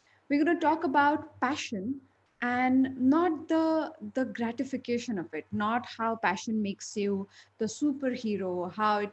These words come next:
makes you fall in love with your work every day. That's what we have all learned. Me, of all the people, I have chosen graphology, which was my passion, as my profession.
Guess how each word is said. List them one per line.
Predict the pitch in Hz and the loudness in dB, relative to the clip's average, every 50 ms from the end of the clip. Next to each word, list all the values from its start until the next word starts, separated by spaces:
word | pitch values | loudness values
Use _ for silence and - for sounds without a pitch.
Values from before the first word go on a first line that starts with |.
| - | -6
makes | 214 202 202 190 - - - | -6 -6 -6 -6 -8 -8 -6
you | 226 220 214 | -4 -4 -4
fall | 202 - 196 185 185 | -4 -4 -4 -4 -2
in | 190 196 196 190 196 | -2 -4 -4 -4 -2
love | 240 247 254 220 | -2 -2 -2 -2
with | 247 254 247 | -4 -2 -2
your | 247 233 | -2 -2
work | 202 208 220 220 208 226 | 0 0 -2 -2 -2 -2
every | 220 208 190 208 202 202 202 | -4 -4 -4 -4 -2 -2 -2
day. | 190 185 | -2 -2
That's | - 247 - - | -2 -2 -4 -2
what | 359 320 | -4 -2
we | 320 320 | 0 0
have | 320 277 - | -2 -2 -4
all | - 226 233 226 | -4 -4 -2 -2
learned. | 220 202 190 185 165 160 165 160 _ _ _ _ _ _ _ - | -2 -2 -2 -2 -2 -4 -6 -8 _ _ _ _ _ _ _ 0
Me, | 247 254 262 233 196 - - | 2 4 4 4 2 0 -2
of | 202 - 196 | -4 -4 -2
all | 196 196 202 | -2 0 0
the | 202 208 | 0 -2
people, | 202 - 190 170 - - 175 156 - | -4 -6 -10 -10 -8 -6 -6 -6 -2
I | - 208 240 | 0 0 2
have | 262 294 247 - | 2 0 -2 -2
chosen | 240 233 233 196 240 233 233 208 | -4 -4 -2 -2 0 0 0 0
graphology, | 202 214 214 - 226 190 190 208 262 208 196 202 185 175 - - - - 165 | -2 -4 -4 -4 -2 -2 0 0 0 0 -2 -2 -4 -4 -6 -8 -12 -8 -6
which | 208 - - | -6 -6 -4
was | 196 202 196 | -6 -4 -4
my | 196 180 185 185 | -4 -6 -6 -6
passion, | _ - 254 320 311 - - 214 170 160 | _ -4 -4 -4 -4 -6 -8 -10 -8 -6
as | 165 202 190 | -6 -6 -6
my | 185 196 190 | -6 -8 -8
profession. | - 196 196 - 180 170 175 - - 180 151 | -8 -10 -12 -12 -12 -12 -12 -12 -14 -16 -18